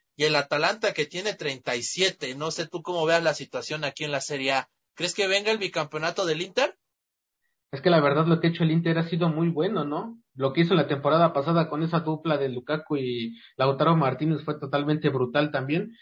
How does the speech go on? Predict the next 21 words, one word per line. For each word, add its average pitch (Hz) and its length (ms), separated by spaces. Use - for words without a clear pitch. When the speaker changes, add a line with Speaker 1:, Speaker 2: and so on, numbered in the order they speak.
Speaker 2:
Ahorita, 170 420
obviamente, 170 400
Lukaku 165 380
ya 160 160
no 156 100
está, 170 340
ya 151 100
está 151 340
en, 139 180
en 143 80
el 143 140
Chelsea, 175 340
pero 147 200
sigue 160 240
habiendo 156 400
esa, 135 920
ese 165 220
ritmo 160 380
que 143 60
lo 131 140
caracterizó. 135 800